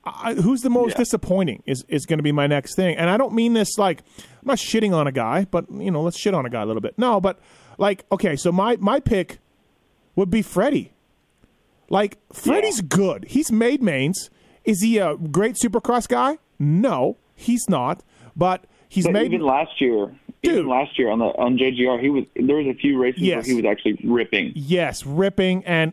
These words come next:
Speaker 1: and, you know, he's got speed and skills. He sometimes can't hold it together, blah, blah, blah. But, dude, this year, and now he's dealing with a finger that's just jacked.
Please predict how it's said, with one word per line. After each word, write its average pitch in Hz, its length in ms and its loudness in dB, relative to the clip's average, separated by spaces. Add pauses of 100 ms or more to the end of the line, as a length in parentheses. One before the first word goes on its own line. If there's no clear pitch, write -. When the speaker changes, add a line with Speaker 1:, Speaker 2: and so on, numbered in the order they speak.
Speaker 1:
and, 160 240 -2
you 175 80 2
know, 170 100 2
he's 170 180 -2
got 202 280 0
speed 202 300 0
and 165 100 0
skills. 185 380 0
He 147 60 -4
sometimes 165 320 0
can't 156 200 -2
hold 151 180 0
it 120 60 -8
together, 202 460 0 (360)
blah, 156 140 2
blah, 143 160 0
blah. 185 240 0
But, 160 160 -2
dude, 185 240 0
this 240 240 0
year, 170 180 2
and 175 160 0
now 220 160 2
he's 196 120 0
dealing 170 220 2
with 147 100 0
a 131 40 0
finger 180 380 0
that's 120 160 -4
just 113 200 -10
jacked. 127 540 -4